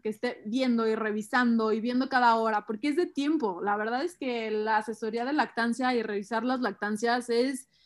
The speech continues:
de ver cómo el bebé se pega, de revisar el agarre, de ver cómo está comiendo, de ir a la siguiente hora, ver la toma, revisar,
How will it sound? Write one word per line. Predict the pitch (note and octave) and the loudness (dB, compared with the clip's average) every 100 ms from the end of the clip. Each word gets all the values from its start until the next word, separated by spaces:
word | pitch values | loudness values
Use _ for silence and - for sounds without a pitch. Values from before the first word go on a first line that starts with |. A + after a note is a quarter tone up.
| _ _ | _ _
de | F#3+ A#3 | -2 0
ver | A#3+ C4 | 2 0
cómo | C#4 D#4+ | 0 0
el | C#4+ | 2
bebé | A#3 A3 | 2 0
se | G#3+ G#3+ | -2 -6
pega, | - C4+ C#4 C4 B3+ B3 | -4 -2 -2 2 6 8
de | A#3+ | 6
revisar | A#3 A3+ A3+ A#3+ A#3+ | 0 -2 -2 -2 0
el | A3+ | 2
agarre, | G#3 A#3+ B3+ B3 A#3+ | 2 6 6 6 2
de | A3 A3 | -4 -4
ver | A#3 | -4
cómo | - B3+ B3 | -2 0 0
está | - A#3 | -2 -4
comiendo, | G#3+ A3 B3 C#4+ C#4 C4 C4 B3+ | -2 2 2 2 2 2 2 2
de | A3+ A3 | 2 -2
ir | G#3+ C4 D#4 | 2 2 4
a | |
la | D#4+ A#3 | 2 0
siguiente | A#3 A#3+ B3+ B3+ | 0 0 2 2
hora, | A#3 A#3+ A#3+ | 2 4 4
ver | A#3+ B3+ | 2 -2
la | C#4 C#4 - | 2 0 0
toma, | A#3+ A#3+ B3 A#3+ | -2 0 0 0
revisar, | A3+ A3+ G#3+ B3+ | -2 -4 -2 -4